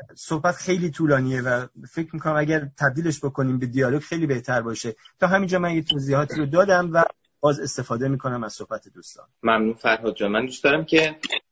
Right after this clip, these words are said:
Speaker 2: یک مقدار صحبت رو ادامه بدم با علی شمس، اگر که صدای منو می‌شنوه، مخصوصاً کانت و حال نظریه‌های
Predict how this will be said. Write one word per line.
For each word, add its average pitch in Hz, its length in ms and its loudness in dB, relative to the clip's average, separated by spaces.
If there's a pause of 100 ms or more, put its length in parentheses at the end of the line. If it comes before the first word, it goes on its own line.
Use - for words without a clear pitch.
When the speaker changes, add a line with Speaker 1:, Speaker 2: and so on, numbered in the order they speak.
(180)
Speaker 2:
یک 110 200 6
مقدار 135 260 4
صحبت 120 580 2
رو 117 140 6
ادامه 101 840 6
بدم 113 420 6
با 104 120 8 (720)
علی 120 500 6 (100)
شمس، 113 720 4 (800)
اگر 95 300 0 (140)
که 101 380 2 (720)
صدای 107 300 4
منو 104 240 -6
می‌شنوه، 107 680 4 (960)
مخصوصاً 104 720 -6 (160)
کانت 117 520 0
و 101 40 0
حال 101 260 -2
نظریه‌های 98 540 0